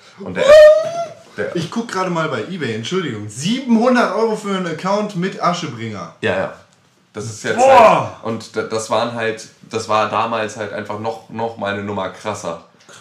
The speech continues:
Speaker 1: Also, beziehungsweise ist es jetzt natürlich noch mal geiler, weil die Waffe halt eine Level sechzig Waffe ist und es die Instanz nicht mehr gibt und weil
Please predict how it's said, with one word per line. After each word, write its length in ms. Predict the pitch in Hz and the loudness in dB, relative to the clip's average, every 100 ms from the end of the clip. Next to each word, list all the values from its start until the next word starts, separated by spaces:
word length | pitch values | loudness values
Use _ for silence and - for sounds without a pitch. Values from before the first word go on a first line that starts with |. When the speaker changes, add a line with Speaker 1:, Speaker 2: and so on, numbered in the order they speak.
| - | -8
Speaker 1:
Also, 440 | 98 92 90 87 - | -6 -4 -4 -6 -6
beziehungsweise 480 | 92 104 101 101 101 | -12 -10 -6 -4 -6
ist 200 | 95 - | -10 -8
es 40 | |
jetzt 240 | - - 117 | -6 -6 -6
natürlich 380 | 101 104 101 | -8 -10 -12
noch 180 | 107 104 | -10 -8
mal 160 | 101 92 | -6 -4
geiler, 400 | 98 98 95 92 | -2 0 -2 -2
weil 160 | 92 | -6
die 140 | 95 90 | -6 -6
Waffe 220 | 87 98 | -8 -8
halt 160 | 92 90 | -12 -8
eine 80 | |
Level 200 | 95 92 | -8 -6
sechzig 380 | 92 101 107 98 | -4 -4 -6 -8
Waffe 180 | 92 - | -6 -6
ist 160 | 101 - | -8 -8
und 140 | 95 | -12
es 80 | - | -10
die 260 | 101 92 - - - | -10 -10 -12 -20 -12
Instanz 500 | 101 - 110 113 120 | -12 -8 -8 -8 -10
nicht 160 | 104 | -10
mehr 140 | 92 101 | -8 -6
gibt 300 | 107 - - | -8 -10 -10
und 180 | 90 | -8
weil 240 | 80 90 | -4 -6